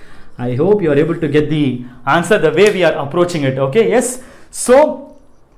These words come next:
this losing concept, this way we are trying and getting the answer. I hope you are able to understand the steps, how we are making it. So first of all, we just consider the losing, uh, time. It is going to be thirty seconds, and overall we need a three thousand six hundred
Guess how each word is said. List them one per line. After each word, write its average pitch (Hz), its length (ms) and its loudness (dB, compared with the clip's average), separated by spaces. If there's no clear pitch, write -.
this 180 300 -2
losing 226 340 2
concept, 214 380 0
this 175 180 2
way 190 100 2
we 175 100 2
are 143 120 0
trying 151 240 -2
and 240 260 -2
getting 143 300 -2
the 143 80 -2
answer. 139 340 0
I 170 120 -4
hope 175 200 -4
you 151 80 -2
are 139 60 0
able 180 160 0
to 202 160 -2
understand 202 420 -2
the 170 60 -2
steps, - 400 -8
how - 160 -6
we 175 140 -2
are 143 100 -2
making 139 300 -2
it. - 280 -4
So 185 220 0
first 202 240 2
of 226 100 2
all, 247 120 2
we 226 100 0
just 226 200 0
consider 208 360 0
the 254 320 -2
losing, 233 580 0
uh, 151 320 -2
time. 226 240 2
It - 120 -2
is 175 100 0
going 196 160 0
to 175 80 -4
be 165 160 -2
thirty 196 340 2
seconds, 190 480 -2
and 233 460 -2
overall 247 440 6
we 233 120 4
need 240 240 4
a 285 180 2
three 285 180 2
thousand 254 360 4
six - 200 -2
hundred 175 460 -2